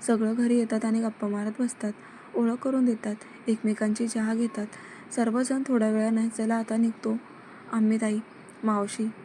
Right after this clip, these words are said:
काका, "असं कसं दादा, तुम्ही आज पहिल्यांदा घरी आला,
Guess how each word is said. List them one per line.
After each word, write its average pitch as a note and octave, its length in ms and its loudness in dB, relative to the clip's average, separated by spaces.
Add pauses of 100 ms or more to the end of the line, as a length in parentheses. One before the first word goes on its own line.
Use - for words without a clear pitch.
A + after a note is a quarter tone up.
(260)
काका, A3 340 0 (280)
"असं A#3 200 0
कसं C#4+ 280 -2
दादा, A#3 280 2
तुम्ही A#3 320 2
आज A#3 160 0
पहिल्यांदा A3 480 0
घरी B3+ 220 2
आला, A3 220 0